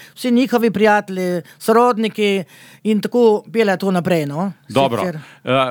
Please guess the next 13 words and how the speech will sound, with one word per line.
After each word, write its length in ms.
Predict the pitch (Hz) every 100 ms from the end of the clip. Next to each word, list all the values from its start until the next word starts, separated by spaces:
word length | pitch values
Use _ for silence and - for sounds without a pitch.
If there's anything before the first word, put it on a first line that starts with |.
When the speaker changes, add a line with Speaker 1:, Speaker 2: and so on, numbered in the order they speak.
| 135
Speaker 2:
k-, 240 | - 208 151
koncerti, 640 | 156 147 208 214 139 101
eh, 80 | - 123 117 120 117
si 180 | -
imela 240 | 143 190 165
po 120 | 139
par 220 | - 185
tavžent 400 | 185 175 151 151
ljudi, 260 | 135 139 151
kako 280 | 120 190 226 196 156
to 160 | 143 175
sprejemajo 540 | - 170 180 170 151
sosedi 580 | 135 139 185 180 123 92